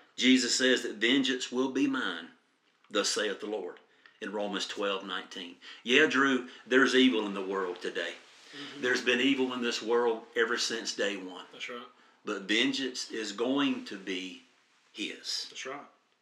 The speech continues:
Speaker 2: Well, you brought up some excellent points, great passages. You just triggered a thought, a few thoughts, really, I've been writing down <laughs> over here.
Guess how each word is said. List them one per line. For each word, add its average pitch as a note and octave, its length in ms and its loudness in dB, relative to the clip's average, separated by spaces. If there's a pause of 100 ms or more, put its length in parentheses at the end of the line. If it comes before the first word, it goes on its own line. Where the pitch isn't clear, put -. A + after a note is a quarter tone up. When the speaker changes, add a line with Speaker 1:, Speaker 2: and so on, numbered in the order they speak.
(1000)
Speaker 2:
Well, D#3 220 6
you D3+ 140 0
brought D#3+ 260 6
up C#3+ 180 4 (400)
some C#3+ 360 -6
excellent E3+ 460 6
points, E3 320 0
great D#3+ 320 2
passages. D3 640 -2 (640)
You C3 120 -14
just G3 240 10
triggered D#3 300 4
a D3+ 40 -2
thought, D3+ 420 0
a - 20 -8
few G3+ 260 2
thoughts, C#3+ 400 0
really, D#3+ 200 4
I've D#3 100 2
been D3+ 120 2
writing D3+ 240 4
down D3+ 220 4
<laughs> - 0 -
over C3 200 -6
here. - 320 0